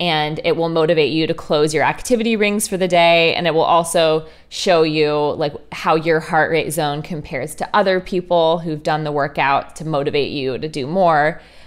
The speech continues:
Um, so it's, like, it's a pretty cool fitness service.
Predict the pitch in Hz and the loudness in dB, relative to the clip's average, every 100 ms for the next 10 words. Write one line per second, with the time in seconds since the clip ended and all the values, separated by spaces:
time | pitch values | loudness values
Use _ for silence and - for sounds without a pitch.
0 | - - 151 139 - - 226 202 202 220 | -10 -4 -2 -4 -4 0 2 2 2 0
1 | 190 - - _ - - - - - - | 0 -6 -20 _ -20 -20 -20 -20 -16 -6
2 | 202 233 269 240 220 202 170 170 170 - | -4 -2 -2 0 0 2 0 0 -2 -2
3 | 160 156 147 165 | -2 0 0 -2